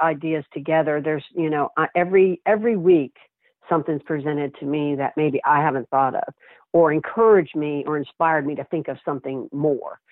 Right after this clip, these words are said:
So, you know, that's just the way the organization works. You know, we're not, people aren't file numbers, they're names and faces. And, um, you know, and my mind is steady like Google. You know, you can, I can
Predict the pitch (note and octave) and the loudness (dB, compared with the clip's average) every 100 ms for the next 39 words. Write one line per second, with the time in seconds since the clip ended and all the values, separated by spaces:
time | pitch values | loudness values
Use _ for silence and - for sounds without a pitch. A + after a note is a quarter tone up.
0 | - _ _ - D#3 D3+ D3 C3+ D#3 D3 | -20 _ _ 0 4 6 4 2 0 0
1 | C#3+ E3 D#3+ D3 - D#3 D3+ D3 D3+ A#2+ | 2 0 0 -6 -6 -2 2 2 2 -4
2 | - C#3 D3 C#3+ D3 C#3 C#3+ C#3 C3+ C#3 | -4 -2 0 0 0 0 -2 -2 -4 -2
3 | C3+ - - - C#3 C#3+ C#3+ D3 D3 - | 0 0 -4 -6 -2 0 0 2 0 -2
4 | _ _ - F#3+ - - F3+ F3+ E3+ - | _ _ -20 -20 -20 -6 -2 0 0 0
5 | - C#3+ C#3+ C#3 C#3+ C3+ - C#3 C3+ C#3 | -2 0 2 0 -2 -4 -4 -4 -2 -2
6 | C#3 C#3 C3 - C3 C#3 - C#3 - _ | -2 -4 -8 -6 -4 -4 -8 -10 -10 _
7 | - - _ - C3+ C3+ C3+ C#3+ C3+ B2+ | -20 -20 _ -8 -4 -2 -2 0 0 -2
8 | A#2+ D#3 _ _ - C#3+ C#3 C#3 C3 C3 | -6 -8 _ _ -6 -2 0 0 0 -2
9 | C3+ C3+ C#3 C#3 D3 D#3 D3+ C#3+ - - | -6 -4 0 2 4 4 4 2 -2 0
10 | D3+ D3+ C#3+ C3 C#3+ D3+ C3 A#2+ - - | 0 4 2 2 2 0 0 -2 -2 -10
11 | - _ D3 C#3 C3+ C3 C#3+ C#3 - B2+ | -20 _ -2 0 0 0 -2 -4 -6 -6
12 | B2+ - C3+ D#3 C3+ | -6 -8 -6 -4 -4